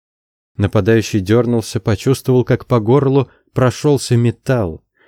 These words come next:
и горячая кровь хлынула ему на руки. Еще минут пять у двери, что вела в катакомбы, продолжался бой. Серых теней становилось все меньше и меньше.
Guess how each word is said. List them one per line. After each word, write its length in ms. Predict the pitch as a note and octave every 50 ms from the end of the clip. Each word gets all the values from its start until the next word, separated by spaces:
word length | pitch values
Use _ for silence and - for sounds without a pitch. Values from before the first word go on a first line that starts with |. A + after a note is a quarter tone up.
| _ _
и 120 | - - F#2+
горячая 500 | G#2 G#2 A2 C3 C3+ - - - B2+ A#2
кровь 460 | - - - F#2+ G#2 A2 - - _ _ _ _ _ _
хлынула 560 | - - - A2 G2+ B2 C#3 C3 B2 A#2+ A#2
ему 440 | A2 G2 F2+ F2 E2 E2+ F2+ F#2 - - _
на 260 | - F2+ F2 F2+ F2
руки. 360 | D#2 D#2 D2 - - F2+ - - _ _ _ _ _ _ _ _ _ _ _ _ _ _ _
Еще 360 | - A2 C#3 D3+ - - G#3+
минут 340 | F3 C#3+ B2+ A2 F#2+ - -
пять 300 | - C3+ C3+ B2+ - -
у 60 | G#2+
двери, 340 | F#2 F#2 F2+ A2+ C#3 C#3 A#2
что 200 | F#2+ - - G#2+
вела 280 | F2 F#2 G2+ G#2+ A2 G2
в 80 | -
катакомбы, 600 | - - - - F#2+ - - C#3+ C3+ C3 A#2+ B2
продолжался 800 | - - A2+ G2+ F#2 G2+ F#2+ F#2 E2 G#2 A2+ A#2 - - - A#2
бой. 440 | F#2+ F2+ F#2+ F#2 E2 D2+ D#2+ - _ _ _ _ _ _ _ _
Серых 340 | - - C#3+ D3 C3 C3 -
теней 300 | - - B2 B2 C#3 C3
становилось 580 | - - A#2+ A2+ A#2 A2+ A#2+ C3 C3 B2 - -
все 200 | - - B2 A2
меньше 460 | A2 A#2 B2+ B2+ A2+ - - - B2
и 160 | - - B2
меньше. 500 | A2 A#2+ C3+ B2+ G#2+ F2+ - - - -